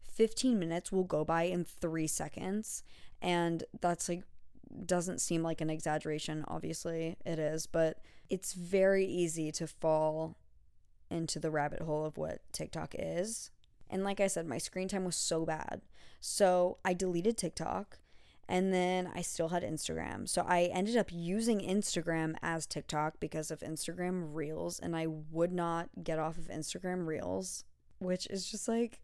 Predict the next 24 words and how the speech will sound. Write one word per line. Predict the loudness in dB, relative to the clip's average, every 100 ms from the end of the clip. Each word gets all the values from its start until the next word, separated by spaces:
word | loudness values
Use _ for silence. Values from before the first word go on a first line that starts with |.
| 0
<laughs> | 0 6 4 4 -6 -10 -10 -12 -14 -14 -14 -14 -12 -4
like, | 0
a | 0
whole | 4 4
other | 4 4
thing. | 2 4
I | 4
would, | 4
like, | 2 0
send | 2 2 2
Instagram | -2 -2 0 0 0
Reels | -2 0
to |
my | -4
friends, | -4 -6 -8
and | -8
they're | -6
like, | -6
"Why | -8 -4 2 2 4
are | 2
you | 2 -4
sending | -6 -4 -4 -4 -4
me | -2
these?" | 0 0 0 -2 -6 -12